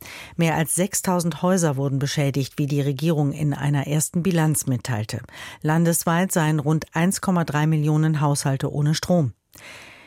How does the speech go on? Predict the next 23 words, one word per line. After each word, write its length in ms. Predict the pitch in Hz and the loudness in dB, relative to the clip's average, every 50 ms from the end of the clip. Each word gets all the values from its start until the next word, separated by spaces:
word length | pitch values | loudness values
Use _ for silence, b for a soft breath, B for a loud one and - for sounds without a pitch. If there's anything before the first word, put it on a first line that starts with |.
| B - | B -2
Der 120 | 175 175 | -2 0
Tropensturm 600 | - 202 196 202 - 220 - - 240 214 226 226 | 2 2 2 2 2 0 0 2 2 2 4 4
war 120 | 208 175 147 | 2 2 2
gestern 400 | 156 147 156 - - 190 185 190 | 2 0 0 0 0 2 2 2
mit 180 | 180 147 131 | 2 2 2
Windgeschwindigkeiten 960 | 135 147 151 147 - 165 - - 170 156 156 156 - - 165 151 156 - 147 | 2 2 2 0 0 -4 -2 0 0 0 0 0 -2 -2 0 0 0 0 0
von 200 | - 156 147 147 | 0 2 2 2
mehr 140 | 147 143 139 | 2 2 0
als 180 | 139 139 - | -2 -2 0
hundertdreißig 680 | 185 190 196 190 175 - 131 139 156 185 196 - 185 - | 2 2 2 2 2 0 0 0 0 0 0 -2 -4 -4
Kilometern 540 | - - 175 175 170 165 165 - 175 160 139 | -2 0 0 2 2 2 2 2 2 0 0
pro 140 | - - 151 | 0 -2 -4
Stunde 340 | - - 160 156 151 143 139 | -2 0 0 0 2 0 0
auf 120 | 143 - | 0 0
Land 200 | 151 147 147 139 | 0 0 0 0
getroffen. 500 | - - - - - 117 - - 113 107 - B B B B B B B B B B - 190 | -2 -4 -4 -2 -2 -2 -2 -2 -4 -4 -6 B B B B B B B B B B -4 -2
Die 80 | 185 | 2
Behörden 440 | 160 190 185 185 180 175 202 208 214 | 4 4 4 4 4 4 4 4 2
hatten 200 | 226 220 - 208 | 2 0 0 -2
zuvor 440 | - 226 196 - - 202 185 190 208 | -2 -2 -4 -2 0 2 2 2 2
fast 420 | - - 196 185 185 - - - | 0 0 0 0 0 0 -4 -2
sechshundert 540 | 143 151 180 214 - - 247 240 226 208 - | 0 0 0 0 -2 -2 0 0 0 0 0
Menschen, 460 | 180 175 175 180 - - 185 180 180 | 0 0 0 0 0 -2 -4 -4 -4